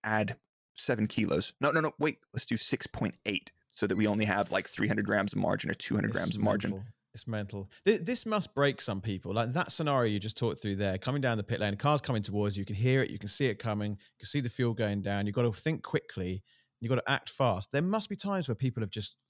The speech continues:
Speaker 2: completely lost their, their shit and just got,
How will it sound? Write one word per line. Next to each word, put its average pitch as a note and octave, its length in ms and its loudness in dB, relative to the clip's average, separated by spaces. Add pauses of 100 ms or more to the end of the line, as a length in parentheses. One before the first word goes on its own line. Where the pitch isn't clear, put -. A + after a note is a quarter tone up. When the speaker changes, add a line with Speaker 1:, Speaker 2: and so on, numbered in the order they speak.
(160)
Speaker 2:
completely C3 440 -2
lost A#2 280 2
their, G#2+ 120 2 (200)
their A2 140 -2
shit - 340 0
and A#2+ 80 0
just A#2 300 -4 (340)
got, - 160 0